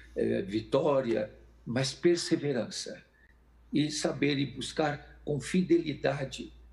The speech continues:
não trair. Eu não posso trair o povo mais pobre, que não conta com ninguém. Hoje eu estava no centro de São Paulo, no Largo do Paissandu, e o, o pessoal de rua que estava ali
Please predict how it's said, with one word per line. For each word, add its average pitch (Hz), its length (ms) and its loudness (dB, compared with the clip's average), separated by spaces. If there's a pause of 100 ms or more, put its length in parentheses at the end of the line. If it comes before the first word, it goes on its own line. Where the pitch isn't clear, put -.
(120)
não 175 380 2
trair. 135 480 0
Eu 175 100 6
não 185 140 0
posso 156 400 -2
trair 131 400 2
o 120 80 -2
povo 117 540 -2 (200)
mais 120 300 -2
pobre, 135 520 -4 (280)
que 147 100 0
não 135 180 0
conta 135 380 0
com 135 140 -4
ninguém. 117 540 -2 (520)
Hoje 139 280 2
eu 143 40 0
estava 139 420 0
no 135 140 -2
centro 139 640 -2
de 120 100 -6
São 120 240 -4
Paulo, 143 480 0
no 123 120 -2
Largo 127 320 0
do 113 100 -4
Paissandu, 131 720 -4 (400)
e 131 420 4
o, 139 460 0
o - 100 -16
pessoal 135 400 0
de 123 140 -4
rua - 200 0
que - 80 -10
estava 131 340 -2
ali 131 320 0